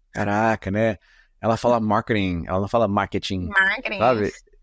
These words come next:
Speaker 1: É, então tem isso também. Tem o efeito, efeito virei gringo.
Speaker 2: Por, por que que é efeito Faria Lima, gente?
Speaker 1: Por, ó, porque na Faria Lima, no Brasil, quem conhe-, quem é de São Paulo conhece o que acontece na Faria Lima.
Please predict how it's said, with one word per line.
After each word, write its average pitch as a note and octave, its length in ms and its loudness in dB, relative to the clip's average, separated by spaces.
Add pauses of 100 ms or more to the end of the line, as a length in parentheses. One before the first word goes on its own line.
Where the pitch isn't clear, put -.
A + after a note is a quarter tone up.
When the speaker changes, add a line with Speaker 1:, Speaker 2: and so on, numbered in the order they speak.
(220)
Speaker 1:
É, F#2 460 -2
então G#2 500 2
tem E3 300 2
isso D#3 160 0
também. B2 380 -2 (200)
Tem F#2 120 -12
o A2 80 -2
efeito, C3+ 760 2
efeito A#2+ 1000 0
virei A#2+ 220 2
gringo. A2+ 260 2
Speaker 2:
Por, - 60 2 (440)
por - 140 2
que - 140 -10
que G4+ 100 0
é G#4 80 6
efeito C4 340 0
Faria A3 320 0
Lima, G3 400 -6
gente? - 160 -10 (720)
Speaker 1:
Por, - 160 -6
ó, C#3 180 6 (880)
porque G#2+ 260 -2
na A2 100 2
Faria A#2 280 4
Lima, A2+ 260 0
no B2 60 -2
Brasil, A#2+ 420 2
quem C#3 140 -4
conhe-, C3 200 -2
quem D3 140 2
é F3+ 40 4
de - 80 -14
São D#3+ 100 0
Paulo D3 200 0
conhece G#2 420 -4
o - 240 -20
que - 40 -8
acontece G2 320 -4
na F#2+ 80 -6
Faria F#2 220 2
Lima. D#2+ 260 -4